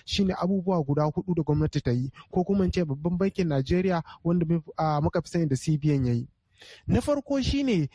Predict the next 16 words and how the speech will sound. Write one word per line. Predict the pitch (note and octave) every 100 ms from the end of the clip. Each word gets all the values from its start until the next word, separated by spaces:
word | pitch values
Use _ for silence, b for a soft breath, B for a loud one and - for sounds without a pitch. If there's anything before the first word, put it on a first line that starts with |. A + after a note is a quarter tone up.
| B
akwai | E3+ - A#3 -
abin | A3 A3
da | G3
a | F3
turance | - F3 E3 -
muke | G3+ G#3 F3+
kira | - E3+ C#3 - B _
export | G#3+ G#3 G#3+ G3+
proceeds | - F#3+ F3+ G3
to | -
foreign | D#3+ E3 D#3+ D#3
reserve. | C#3 C#3 B2 - - - _ B
So | - A3
wannan | G3+ G#3 D4 -
export | D4+ - - D#4 -
proceeds | C4 B3+ - B3+